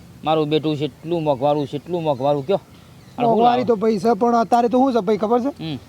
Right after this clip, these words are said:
Speaker 2: જોઈ વિચારીને હેડવું પડે ભાઈ.
Speaker 1: હમ.
Speaker 2: ખોટા ખર્ચા ના કરો એ.
Speaker 1: ખોટા
Speaker 2: તો
Speaker 1: ખર્ચા.
Speaker 2: તમારા ઘરે હેડે કે જો પોણીની માફક પૈસા વાપરે ને,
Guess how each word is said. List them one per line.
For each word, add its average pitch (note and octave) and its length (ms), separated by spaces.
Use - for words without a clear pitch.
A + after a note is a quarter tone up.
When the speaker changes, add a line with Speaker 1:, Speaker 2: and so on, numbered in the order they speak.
Speaker 2:
જોઈ B3+ 240
વિચારીને C#4+ 460
હેડવું C#4+ 260
પડે C#4+ 240
ભાઈ. E3 260
Speaker 1:
હમ. F3+ 680
Speaker 2:
ખોટા B3 280
ખર્ચા B3 320
ના C#4+ 200
કરો A3+ 260
એ. C#3 80
Speaker 1:
ખોટા D3 340
Speaker 2:
તો A#3+ 60
Speaker 1:
ખર્ચા. B3+ 180
Speaker 2:
તમારા B3+ 220
ઘરે C4 240
હેડે C#4+ 220
કે A#3+ 100
જો B3+ 160
પોણીની B3 380
માફક B3+ 320
પૈસા C#4+ 280
વાપરે F4 320
ને, E4 120